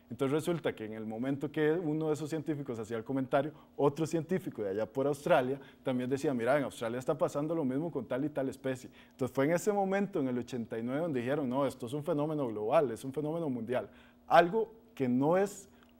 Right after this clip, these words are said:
normal y que no es propio de una región o de una localidad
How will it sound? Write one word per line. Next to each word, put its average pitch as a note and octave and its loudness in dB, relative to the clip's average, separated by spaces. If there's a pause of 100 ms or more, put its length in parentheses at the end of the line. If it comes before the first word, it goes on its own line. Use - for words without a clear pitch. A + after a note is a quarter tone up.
(140)
normal D3 4
y D3+ -2
que C3 -2
no C3 2
es C#3+ -4
propio G3+ 2
de C3 0
una D#3+ 2
región F3 -2
o A#2+ -2
de B2 -2
una D3 0
localidad C3 -2